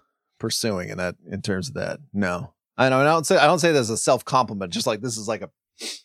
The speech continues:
smallish number of people, that kind of thing. You know, I'm try-, trying to, I'm not, I'm not, I can't think of somebody that's like, "Oh, wow, I've always wanted to talk to that person and haven't been able to."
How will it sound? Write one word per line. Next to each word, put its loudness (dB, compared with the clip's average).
smallish -4
number -6
of -10
people, -8
that -4
kind -10
of -16
thing. -16
You -4
know, 0
I'm -2
try-, 2
trying 0
to, -16
I'm -2
not, 2
I'm 0
not, 2
I -8
can't -8
think -4
of -6
somebody -2
that's -4
like, -4
"Oh, 2
wow, 2
I've -8
always -2
wanted -4
to -10
talk -6
to -14
that -4
person -12
and -8
haven't -4
been -10
able -10
to." -20